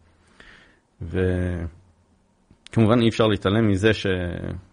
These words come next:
חושב שזה אחד מהאוגדות המצ'ופרות ביותר מבחינת, אה, ציוד, אמצעים, ימ"מ וכולי. וזה עושה את ההבדל, זה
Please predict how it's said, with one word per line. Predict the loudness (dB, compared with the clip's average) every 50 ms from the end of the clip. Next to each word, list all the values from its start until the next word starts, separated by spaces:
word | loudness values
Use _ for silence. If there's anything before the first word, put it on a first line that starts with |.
| _ -18
חושב | -14 -14 -12
שזה | -10 -10 -8 -6 -6 -6
אחד | -6 -4 -2
מהאוגדות | -2 -2 -2 -2 -4 -2 -4 -4 -2 -2
המצ'ופרות | -4 -4 -4 -4 -4 -6 -8 -8 -10 -8 -10 -8 -6 -4 -4 -2 -2 -2 0
ביותר | 0 0 0 0 0 0 0
מבחינת, | 0 -2 -2 -2 -4 -4 -4 -4 -4
אה, | -4 -4 -6
ציוד, | -6 -8 -6 -2 -2 0 0
אמצעים, | 0 -2 -4 -6 -6 -4 -2 0 2 2 2 2
ימ"מ | 2 2 2 2 2 2 0 0 -2
וכולי. | -4 -6 -4 -4 -2 -2 -2 -4 -6 -10 -18 -20 -20 -20 -20 -20 -20 -20 -20 -20 _ _ _ _ _ _ _ _ _ _ -12
וזה | -8 -6 -6 -4 -4 -4
עושה | -4 0 2 2
את | 2 4
ההבדל, | 2 0 -2 -2 -8 -12 -12 -18 -20 _ _ -12
זה | -10